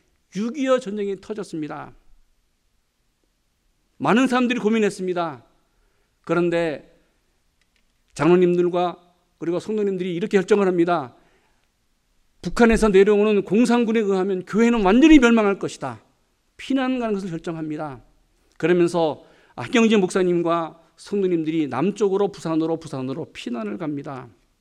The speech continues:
이때에 김응락 장로님, 주위의 만류에도 불구하고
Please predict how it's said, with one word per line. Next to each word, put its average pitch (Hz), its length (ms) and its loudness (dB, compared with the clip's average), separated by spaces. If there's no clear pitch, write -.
이때에 196 920 -2
김응락 233 720 0
장로님, 196 640 -2
주위의 170 400 2
만류에도 156 460 0
불구하고 147 880 -8